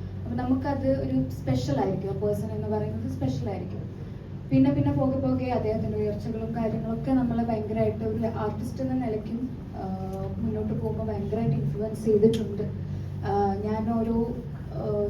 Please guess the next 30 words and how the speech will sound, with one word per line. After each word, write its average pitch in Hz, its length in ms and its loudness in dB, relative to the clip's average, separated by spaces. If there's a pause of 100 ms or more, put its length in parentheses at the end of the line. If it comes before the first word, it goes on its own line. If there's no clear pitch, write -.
സ്റ്റേജിൽ 226 340 0
മുന്നോട്ട് 220 360 0
പോകുമ്പോഴും 226 440 2
അത് - 80 -2
ഇൻഫ്ലുവൻസ് 196 480 -2
ചെയ്തിട്ടുണ്ട്. 196 500 0 (460)
അന്ന് 233 240 0
അദ്ദേഹം 240 340 0
ചെയ്ത 233 140 -4
അന്നയും 220 360 -4
റസൂലൊക്കെ 214 400 -4
ചെയ്തിരിക്കുന്ന 208 680 -4
സമയമാണ്, 190 560 -4 (420)
ആ, 190 40 -8 (520)
എനി-, 208 160 -4
എൻ്റെ 202 200 0
ഓർമ്മയിൽ 208 540 2
പറഞ്ഞ് - 220 0
എന്നോട് 254 180 -4
സംസാരിച്ചിട്ടുണ്ട്. 254 880 -2 (840)
But 247 180 -4
after 247 320 -2
that 262 200 6 (140)
കുറേ 233 460 6
കാലങ്ങൾക്ക് 220 460 2
ശേഷം 214 400 2 (120)
പല 214 80 0
ഇന്റർവ്യൂസ് 233 540 2
ഒക്കെ 240 160 0
കാണുമ്പോഴും 214 480 0